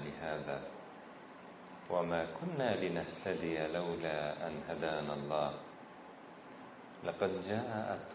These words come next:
رسل ربنا بالحق. صلوا على رسولنا محمد. صلوا على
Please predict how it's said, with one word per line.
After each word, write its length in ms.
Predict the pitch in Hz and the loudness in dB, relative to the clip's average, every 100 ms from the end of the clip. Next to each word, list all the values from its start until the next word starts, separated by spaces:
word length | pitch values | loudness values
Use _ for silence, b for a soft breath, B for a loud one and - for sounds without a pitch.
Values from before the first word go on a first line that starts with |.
| 95 | -2
رسل 300 | 101 - 90 87 90 | -2 -2 0 2 2
ربنا 680 | 87 - 82 76 76 71 71 87 | 0 0 0 2 2 0 0 -2
بالحق. 580 | 85 - - 107 - - - - - - - - - - - - - - - - | -2 -2 -2 -4 -4 -8 -10 -10 -14 -14 -14 -14 -14 -14 -14 -14 -14 -14 -14 -10
صلوا 500 | - 135 135 113 104 | 2 4 4 4 6
على 320 | 95 87 85 80 78 | 8 6 6 4 4
رسولنا 720 | 78 - 92 85 76 76 71 | 2 2 4 4 2 2 0
محمد. 640 | 69 69 - 76 71 69 - - - - - - - - - - - - - - - - - - - - - - - - - - - - - | 0 -4 -4 -4 -2 -4 -6 -10 -12 -14 -14 -14 -14 -14 -14 -14 -14 -14 -14 -14 -14 -12 -12 -12 -14 -14 -14 -14 -14 -14 -14 -14 -14 -14 -10
صلوا 520 | - 139 143 120 113 | 4 6 8 8 10
على 340 | 104 92 85 | 10 10 8